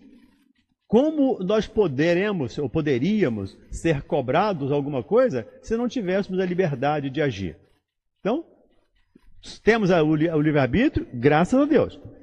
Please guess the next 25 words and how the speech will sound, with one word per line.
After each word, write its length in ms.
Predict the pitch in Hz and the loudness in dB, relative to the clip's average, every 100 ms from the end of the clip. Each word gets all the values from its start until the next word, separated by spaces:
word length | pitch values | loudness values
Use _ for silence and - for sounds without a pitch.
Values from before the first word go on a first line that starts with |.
| - | -12
Mas 200 | 226 320 | -6 -6
temos 380 | - 320 339 330 | -4 -6 -4 -4
consciência, 800 | - 330 294 330 220 233 247 190 | -4 -4 -2 -2 -2 0 -2 -2
temos 260 | 220 220 208 | -2 -2 0
a 60 | |
lei 320 | 196 165 202 226 | 2 4 2 0
de 140 | 190 | -2
Deus 320 | 135 170 185 | 0 2 2
escrita 580 | 165 - - 147 170 165 | 0 -4 -2 2 2 0
na 60 | 143 | -2
nossa 320 | 127 117 156 | -4 -4 -6
consciência, 640 | 190 202 277 196 202 208 - _ - | -6 -6 -4 -4 -4 -8 -12 _ -10
sabemos 520 | 269 233 175 196 196 | -6 -2 -2 -4 -6
como 220 | 185 170 | -6 -4
devemos 400 | 160 120 113 120 | -4 -4 -6 -4
agir. 400 | 202 160 202 226 - _ _ _ _ | -4 -4 -4 -6 -14 _ _ _ _
Só 340 | - 311 330 | -6 -2 0
como 220 | 330 320 | 0 2
disse 200 | 277 277 | 2 4
o 40 | 277 | 2
Antônio 260 | 240 233 | 2 2
agora 200 | 233 247 | 2 2
há 20 | 247 | 4
pouco, 360 | 202 123 - | 2 2 0
né? 160 | 143 | -2